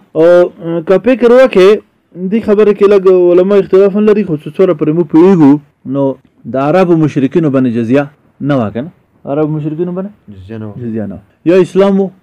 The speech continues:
Speaker 1: یا توره وه. جزیه ولې نه وه؟ دغه ځای کې تا ته پته لګي د جزیې څه مقصد دی، ښه؟ جزیې و د نورو خلکو باندې جزیه وه، هغه کې خلکو نور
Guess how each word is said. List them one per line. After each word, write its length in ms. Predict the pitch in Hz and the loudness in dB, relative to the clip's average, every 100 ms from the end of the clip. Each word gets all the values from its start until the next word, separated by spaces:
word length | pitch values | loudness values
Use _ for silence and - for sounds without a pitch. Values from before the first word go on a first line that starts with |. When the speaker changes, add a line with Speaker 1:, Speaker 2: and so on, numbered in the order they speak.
| - | -10
Speaker 1:
یا 80 | 131 | -8
توره 260 | - 123 92 | -4 -4 -6
وه. 80 | - _ 127 | -12 _ -14
جزیه 260 | 156 165 190 185 | -8 -2 2 2
ولې 180 | 175 143 | 0 -2
نه 80 | 123 | -4
وه؟ 80 | 131 _ - | -8 _ -6
دغه 120 | 170 170 | -4 -2
ځای 120 | 151 | -2
کې 100 | - 156 | -2 -2
تا 60 | |
ته 100 | 143 | -2
پته 240 | 139 143 139 | 0 0 0
لګي 220 | 127 131 123 | 0 -2 -4
د 20 | 120 | -6
جزیې 200 | 123 127 | -4 -4
څه 40 | 131 113 | -4 -6
مقصد 280 | 107 104 | -6 -8
دی، 80 | 98 107 | -8 -10
ښه؟ 80 | 139 _ - - | -14 _ -18 -8
جزیې 520 | 135 151 208 208 190 - _ _ - | -6 0 2 2 0 -6 _ _ -8
و 120 | 139 | -2
د 160 | 160 202 | 2 4
نورو 140 | 208 151 | 4 4
خلکو 240 | 190 175 | 2 2
باندې 160 | 180 160 143 | 2 0 0
جزیه 240 | 147 180 185 | 2 2 2
وه، 100 | 214 - - | 0 -6 -8
هغه 140 | 175 233 | -4 -4
کې 80 | 220 202 | -4 -2
خلکو 260 | 220 214 180 - _ _ _ 156 160 | -2 0 -4 -6 _ _ _ -8 -2
نور 140 | 208 | 0